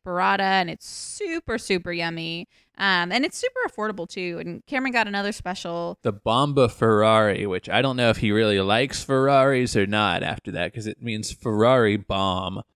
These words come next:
Speaker 2: And it's just spicy and it had lots of red stuff.
Speaker 1: Yeah, if you're looking for, like,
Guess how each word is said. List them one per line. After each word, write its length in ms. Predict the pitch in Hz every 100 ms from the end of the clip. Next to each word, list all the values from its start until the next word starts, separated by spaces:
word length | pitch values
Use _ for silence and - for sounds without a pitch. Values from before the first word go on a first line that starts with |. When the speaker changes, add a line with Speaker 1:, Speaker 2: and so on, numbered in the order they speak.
| -
Speaker 2:
And 120 | 107
it's 100 | 107 131
just 180 | 117
spicy 500 | - 123 113 107 113
and 80 | 98
it 40 | 98
had 140 | 98
lots 260 | 98 87 -
of 80 | 92
red 240 | 92 -
stuff. 500 | - - - - - -
Speaker 1:
Yeah, 280 | - 180 -
if 160 | 294 311
you're 160 | 453 427
looking 240 | 453 494 466
for, 340 | 466 427 392
like, 200 | 269 226